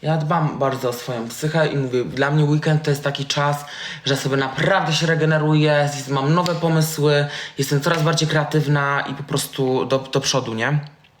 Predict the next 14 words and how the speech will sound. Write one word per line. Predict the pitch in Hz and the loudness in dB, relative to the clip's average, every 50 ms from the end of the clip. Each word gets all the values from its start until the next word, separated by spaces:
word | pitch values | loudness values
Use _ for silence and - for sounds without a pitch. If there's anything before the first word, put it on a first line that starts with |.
| _ - _ _ _ _ _ _ _ _ _ - - - - _ _ _ - - - - - - - - - - - _ _ _ _ - - - | _ -20 _ _ _ _ _ _ _ _ _ -16 -16 -16 -16 _ _ _ -20 -20 -20 -20 -20 -20 -20 -20 -20 -20 -20 _ _ _ _ -20 -12 -10
Więc, | 123 117 123 117 110 107 107 113 113 113 - - - - - | -8 -6 -4 -2 -2 -2 -4 -6 -6 -8 -10 -12 -12 -10 -8
m, | 110 - - - | -8 -8 -8 -6
wiecie, | - 131 123 135 131 - 131 120 | -4 -2 0 0 0 0 -2 0
w | 123 | 0
mojej, | 135 139 143 143 143 139 139 - 131 | 0 2 2 2 2 2 0 -2 -2
w, | 127 135 135 127 117 | -2 0 0 0 0
we, | 127 139 135 | -2 -2 -2
we | 127 135 139 135 | 0 0 0 0
mnie | 135 139 139 135 | 0 0 -2 -2
to | 135 | -2
się | - - 139 | -2 -2 -4
kreatywność | 131 - - - 139 131 131 - 135 139 139 131 127 | -4 -6 -4 -2 -2 -2 -2 -2 -2 -2 -2 -2 -2
bardzo | 135 131 131 - 143 | -2 -4 -4 -4 -4
przydaje. | - - 147 135 127 117 113 110 107 110 | -4 -4 -4 -2 -2 -2 0 -2 -4 -4